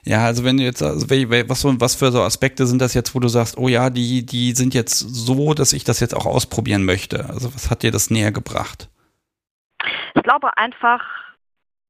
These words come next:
Speaker 2: da war gar kein bestimmter Satz, der gefallen ist, äh, vom Titan, der mich jetzt dazu bewogen hat, sondern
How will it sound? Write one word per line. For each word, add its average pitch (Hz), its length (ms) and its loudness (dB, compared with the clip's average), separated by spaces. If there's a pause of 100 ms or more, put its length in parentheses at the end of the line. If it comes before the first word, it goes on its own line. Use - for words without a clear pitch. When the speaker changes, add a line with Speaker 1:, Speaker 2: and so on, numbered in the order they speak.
(140)
Speaker 2:
da - 200 0
war - 160 2
gar 180 160 2
kein - 200 -6
bestimmter 269 440 0
Satz, - 220 -4
der 220 120 4
gefallen 202 420 0
ist, - 400 -4
äh, 190 380 2
vom 185 200 -10
Titan, 247 520 0
der 220 100 4
mich 220 140 0
jetzt 226 220 0
dazu 202 320 -2
bewogen 214 420 -4
hat, 269 180 2
sondern 226 320 0